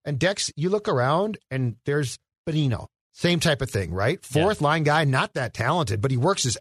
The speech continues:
Speaker 1: ass off. He can win faceoffs, and he takes the fourth line role. It's like, "Yeah, I'll take that role, and I will
Speaker 2: Yep.
Speaker 1: do whatever I have to to keep that role." Ian Cole, right? Third line defensive pairing guy,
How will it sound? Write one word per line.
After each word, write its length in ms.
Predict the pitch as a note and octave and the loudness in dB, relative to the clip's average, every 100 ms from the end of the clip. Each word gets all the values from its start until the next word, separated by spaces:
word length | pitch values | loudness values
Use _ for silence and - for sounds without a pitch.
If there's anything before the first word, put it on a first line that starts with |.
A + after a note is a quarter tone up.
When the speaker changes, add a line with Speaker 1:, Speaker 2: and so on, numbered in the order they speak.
| - | -4
Speaker 1:
ass 320 | D3 F3 - | -2 0 0
off. 200 | F#3+ E3+ | 0 0
He 60 | D3 | -2
can 140 | B2 | 0
win 140 | B2 | 0
faceoffs, 680 | G#2+ - F3+ E3 F#3 F3 - - _ _ - | -2 0 0 2 2 2 0 -12 _ _ -4
and 140 | D#3+ | 0
he 140 | C#3+ B3 | 0 2
takes 240 | C4+ G#3+ | 2 2
the 80 | C#3+ | -2
fourth 280 | - F3 D#3 | 0 0 2
line 220 | C#3+ A3 | 2 2
role. 140 | F3+ | 2
It's 80 | C3 | 2
like, 160 | D3 B2 | 0 2
"Yeah, 220 | C#3 A#3+ | 4 4
I'll 160 | B3 D#3+ | 4 2
take 280 | - F#3+ C3+ | 0 -4 -2
that 200 | C#3 B2 | -4 0
role, 240 | C3 D3 | 0 2
and 100 | F#3+ | 2
I 80 | G#3+ | 0
will 80 | A#3+ | 0
Speaker 2:
Yep. 60 | A#3 | 0
Speaker 1:
do 60 | |
whatever 360 | B3 C4 B3+ C4+ | 2 2 2 2
I 120 | C4+ | 2
have 300 | B3+ C#4 D4 - | 2 0 0 -2
to 180 | G#3 - - - | -6 -6 -14 -8
to 140 | B3 | -8
keep 280 | G3 C4 A3 | -2 -4 0
that 220 | A#3+ B3 | 0 0
role." 400 | A#3 B3+ B3 A#2 - _ _ _ _ | 2 4 4 0 -8 _ _ _ _
Ian 260 | F#3 A3 B3 | 0 0 2
Cole, 360 | C4+ D4+ A#3 | 2 2 2
right? 340 | G#2 B2 A#3 C4+ _ _ _ _ - | 2 2 2 -2 _ _ _ _ 0
Third 220 | G3 B3 | 2 4
line 300 | B3+ B3+ F#3 | 2 2 0
defensive 640 | B2+ A#3 - B3 - G3+ | 0 -2 0 -2 0 -4
pairing 400 | - D#3+ C3 A#2+ | -2 -2 0 0
guy, 380 | G#2 F#2 D2 B1+ | -2 -4 -6 -10